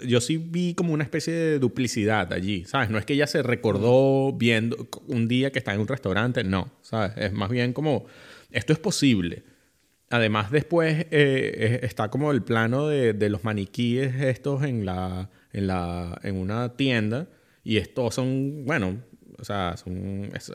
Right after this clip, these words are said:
Speaker 1: es-, son muñecos que están allí, todos se parecen y dan un poco igual porque no tienen el componente de la vida o de la conciencia, ¿no?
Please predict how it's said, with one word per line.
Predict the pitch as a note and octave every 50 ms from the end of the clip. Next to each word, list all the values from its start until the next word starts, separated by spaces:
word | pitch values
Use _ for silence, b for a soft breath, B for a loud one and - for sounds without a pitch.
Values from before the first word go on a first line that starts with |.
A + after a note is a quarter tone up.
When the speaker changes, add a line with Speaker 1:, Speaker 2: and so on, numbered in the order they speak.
| -
Speaker 1:
es-, | G#2 G#2 - _ _ _ _ -
son | B2+ - G#2
muñecos | F#2+ F#2+ G#2 G#2 G#2 G#2 G2 - - B2
que | - A#2+
están | A2+ - F#2 F2+
allí, | F2+ F#2 G2 G#2+ G#2+ G#2+ A2+ B2 B2 -
todos | - - F2 -
se | - A2+
parecen | G#2 F#2 F#2 F2+ F2+ - - A#2 A#2 A2+
y | G#2 F2+ F2+ F#2
dan | F#2+ F#2 F#2 F2+
un | G2 G2+ F#2
poco | G2+ G2+ A2+
igual | A2 G2+ G#2 G#2 G#2+ G#2+
porque | A2 A2+ A#2 A2+
no | G2+ F2+
tienen | - F#3+ F#3 G2 A2+ A2+ B B B B B
el | A#2 A2 G2
componente | - F#2+ F2+ E2+ F2 F2 E2+ E2+ F#2+
de | G#2 G#2
la | G2+ F2+ D#2+
vida | F2+ G2 F#2+ F#2+ G2 G2+ G#2+
o | G#2+
de | G2+ F#2
la | E2+ E2
conciencia, | - E2 F2 - - G2 F2+ E2+ F2+ - - - - _ _ -
¿no? | - G2 C3 E3